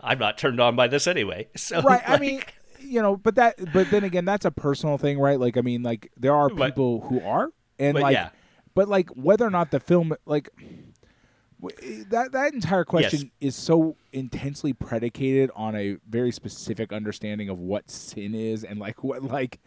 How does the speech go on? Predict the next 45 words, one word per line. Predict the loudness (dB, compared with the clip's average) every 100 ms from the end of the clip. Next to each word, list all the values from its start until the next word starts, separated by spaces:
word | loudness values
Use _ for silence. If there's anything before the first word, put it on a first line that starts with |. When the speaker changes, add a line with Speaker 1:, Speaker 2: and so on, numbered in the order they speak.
| -10
Speaker 1:
Right, | 0 0 0 4
Speaker 2:
where, | 6
Speaker 1:
right, | 6
Speaker 2:
like, | 4
Speaker 1:
right. | -2 -6 -4
And, | 2
Speaker 2:
like, | 2 2
Speaker 1:
and | 0 2
this | 0
whole | 2 0
purity | 0 0 0 -2
culture | 0 0 0 -6
thing. | -6 -4 -4 2
Speaker 2:
like, | 2 2 -4 -20 -16 0
Speaker 1:
Yeah. | 2
Speaker 2:
if, | 4
Speaker 1:
Um, | 0 0 -2
Speaker 2:
you | -2
know, | 0
that's, | 0 -2 0
I | -2
mean, | -2 -4
it, | -8 -10 -12 -20
which | -2 0 2
makes | 0 0
it | -2
just | -2 -2 -6
fundamentally | -4 -2 0 -2 -2 -2 -4
a |
kind | -6 -6 -6
of | 0
broken | 2 2 -4
question, | 0 0 0 -2
because | -4 0 0 0 -4
if | -4 -4 -6
the | -8
people | -6 -4 0
who | 0
made | -2 -2 -4 -4
the |
film | -4 -4 -4 -6 _ _ _ _ _ _ _ _ _ _ -2
don't, | 2 2 0 _ _ _ _ _ -12
if | -6
that's | 0 0 -2 -4
not | -2 -2 -2